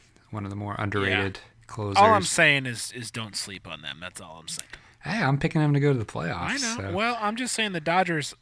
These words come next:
Speaker 2: always tend to choke and always tend to get hurt.
Speaker 1: They do, but
Speaker 2: So that, that's my only comment on your picks <clears throat> thus far.
Speaker 1: Wow, just killing my picks.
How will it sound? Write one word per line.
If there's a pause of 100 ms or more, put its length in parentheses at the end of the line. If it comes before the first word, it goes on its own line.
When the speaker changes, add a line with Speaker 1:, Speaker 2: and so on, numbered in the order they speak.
(100)
Speaker 2:
always
tend
to
choke
and
always
tend
to
get
hurt. (1000)
Speaker 1:
They
do, (320)
but
Speaker 2:
So
that, (100)
that's
my
only
comment
on
your
picks
<clears throat>
thus
far. (200)
Speaker 1:
Wow,
just
killing
my
picks.